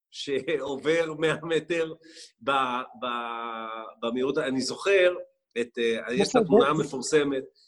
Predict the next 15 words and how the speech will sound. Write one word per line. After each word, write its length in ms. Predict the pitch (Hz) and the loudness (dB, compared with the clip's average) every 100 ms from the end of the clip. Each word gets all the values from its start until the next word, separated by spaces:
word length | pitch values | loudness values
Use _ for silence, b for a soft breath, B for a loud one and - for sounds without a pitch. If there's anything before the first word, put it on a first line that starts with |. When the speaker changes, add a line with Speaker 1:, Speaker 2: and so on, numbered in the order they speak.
| b | b
Speaker 1:
של 140 | 117 | -2
מייקל 280 | 120 151 151 - | 2 2 2 2
ג'ונסון 420 | 147 147 139 123 | 2 2 0 0
מ-, 360 | 120 117 117 117 | 0 -2 -4 -4
מאטלנטה, 760 | 110 107 104 - 131 143 101 95 | -4 -4 -6 2 2 2 0 -6
כשהוא 160 | - 113 | -6 -4
עושה 240 | 107 127 | 0 0
תשע 160 | 127 127 | 2 2
עשרה 220 | 127 131 | 2 0
שלושים 380 | 127 107 - 120 | -4 -6 -4 -4
ושתיים, 340 | 113 - 101 95 _ b b - | -4 -4 -6 -6 _ b b 0
והוא 120 | 117 | 4
מסתכל 480 | 131 - - 165 185 | 4 2 2 8 8
על 140 | 156 | 8
הלוח, 560 | 139 135 180 127 - | 6 8 8 6 2